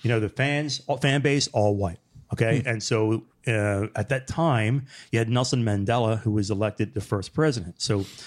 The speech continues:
Speaker 1: what happens is their team captain, Francois Pienaar, uh, he rallied his team to support Nelson Mandela, which was kinda unheard of, you know, but they saw that South Africa needed to be healed.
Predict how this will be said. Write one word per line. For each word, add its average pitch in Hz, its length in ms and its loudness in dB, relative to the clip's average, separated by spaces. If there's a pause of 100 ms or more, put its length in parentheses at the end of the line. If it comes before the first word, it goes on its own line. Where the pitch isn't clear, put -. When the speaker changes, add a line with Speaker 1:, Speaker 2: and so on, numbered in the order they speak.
(220)
Speaker 1:
what - 180 -2
happens 143 480 -2
is 90 200 -4
their 123 140 2
team 131 300 0
captain, 131 460 -6
Francois 123 600 0
Pienaar, 110 680 -2 (560)
uh, 95 200 -4
he 170 180 4
rallied 151 480 2
his 135 200 2
team 117 340 0
to 127 240 0
support 127 460 -2
Nelson 101 300 -4
Mandela, 104 420 -2
which 113 260 -2
was 170 80 0
kinda 220 340 -2
unheard 196 400 -2
of, 87 260 -4 (400)
you 120 80 0
know, 143 120 4
but 131 280 -2
they 135 120 0
saw 240 360 2
that 107 260 -4 (220)
South - 340 -6
Africa 143 340 -2
needed 147 380 2
to 117 80 0
be 107 180 -2
healed. 104 420 2